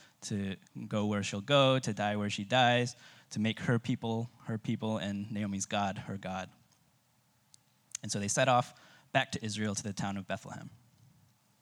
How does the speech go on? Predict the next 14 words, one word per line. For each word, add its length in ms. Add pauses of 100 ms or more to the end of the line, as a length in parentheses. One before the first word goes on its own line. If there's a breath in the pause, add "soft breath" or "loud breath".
(420 soft breath)
And 100
so 80
that 160
brings 220
us 320
to 320
the 80
beginning 340
of 60
our 100
passage 460
in 260
chapter 300
two. 260